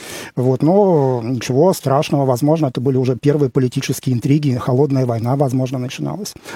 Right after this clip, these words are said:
А может быть, нет. Ну, в общем, э, вот такое кино весьма любопытное. А мне так кажется, оно,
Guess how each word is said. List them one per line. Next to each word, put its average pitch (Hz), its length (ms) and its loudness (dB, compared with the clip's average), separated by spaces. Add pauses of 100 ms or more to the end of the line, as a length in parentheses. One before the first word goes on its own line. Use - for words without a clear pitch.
А - 80 2
может 208 200 2
быть, 196 160 -2
нет. 143 360 -2 (540)
Ну, 139 120 2
в 180 60 4
общем, 202 300 -2
э, 165 120 4
вот 170 140 0
такое 180 340 2
кино 233 340 0
весьма 170 300 2
любопытное. 170 800 2
А 151 240 2
мне 156 160 2
так 185 140 -2
кажется, 165 280 0
оно, 165 220 2